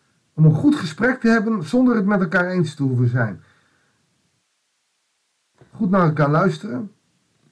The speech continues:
en uit elkaar mogen gaan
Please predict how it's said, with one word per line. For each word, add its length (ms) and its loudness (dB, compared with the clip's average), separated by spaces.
en 220 0
uit 180 2
elkaar 300 0
mogen 300 0
gaan 420 -4